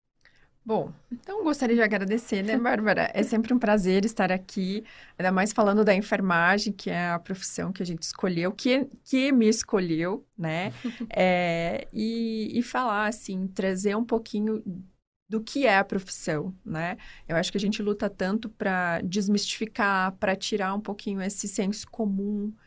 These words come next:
Speaker 1: né? Que as pessoas entendem o que é o enfermeiro, às vezes mesmo dentro de casa, ah, nossos familiares às vezes não sabem o que que é, o que que é o enfermeiro. "Nossa, mas o enfermeiro faz isso. Nossa, mas o enfermeiro coleta Papa Nicolau?"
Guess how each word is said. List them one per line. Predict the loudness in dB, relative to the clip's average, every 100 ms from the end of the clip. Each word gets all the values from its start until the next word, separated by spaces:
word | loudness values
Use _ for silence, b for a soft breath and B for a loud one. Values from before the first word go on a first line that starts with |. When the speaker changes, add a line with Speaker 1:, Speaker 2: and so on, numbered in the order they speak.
| b b -8
Speaker 1:
né? | -6 -4 -6 -10 B B
Que | -6
as | -4
pessoas | -2 -2 -2 -2 -4 -8 -6
entendem | -2 -2 0 2 4 2
o |
que | 0 -2
é |
o | -2
enfermeiro, | -2 -2 0 0
às | 0
vezes | 0 -2
mesmo | -4 -4 -6
dentro | -4 -6 -4
de | -6
casa, | 0 2 2 0 -8 -8 _
ah, | -6 -4 -4 -6 -6
nossos | -2 -2 -2 0
familiares | 2 6 6 4
às | 2
vezes | 2 2
não | 0
sabem | 2 2 2
o |
que | 0
que | 0
é, | 0 0
o | -4
que | -2
que |
é | 0
o |
enfermeiro. | 0 0 0
"Nossa, | 0 0
mas | 0 2
o |
enfermeiro | 2 2 2 0
faz | 2 2 2
isso. | 0 0 -2 -8 -10 B B B
Nossa, | -8 -4 -2
mas | -2
o |
enfermeiro | 0 2 2 0
coleta | 0 4 6 4 2
Papa | 0 0 0
Nicolau?" | 0 2 4 4 2